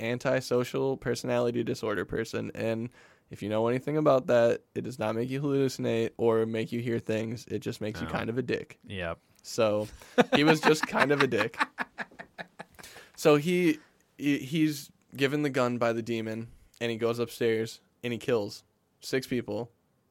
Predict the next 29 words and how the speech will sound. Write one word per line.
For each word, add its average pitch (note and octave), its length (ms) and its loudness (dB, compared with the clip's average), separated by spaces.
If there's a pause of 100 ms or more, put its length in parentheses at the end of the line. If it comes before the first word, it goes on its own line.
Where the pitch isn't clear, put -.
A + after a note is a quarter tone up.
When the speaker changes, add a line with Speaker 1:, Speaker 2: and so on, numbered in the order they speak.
(640)
Speaker 1:
And A#2 160 0
then A#2 80 -2
he A#2+ 80 -2
goes A#2+ 320 4
out, C3+ 320 6 (920)
he - 60 -20
sleep, - 300 -6
he A#2 100 -12
sleeps C3 380 -4
the A2+ 120 -8
night A2+ 200 2
off, B2+ 380 2 (320)
and A2 120 -6
at G#2 100 -6
six - 340 -2
thirty C3 260 0
the C3 80 -4
next B2 240 -2
day, B2+ 200 2
he B2 60 -4
goes A#2 180 0
to B2+ 60 -10
the B2 60 -6
bar. B2 440 2 (580)
Cops A2 260 4
are A#2+ 60 -2
called A#2+ 260 2
shortly B2 360 2
after. C#3+ 480 2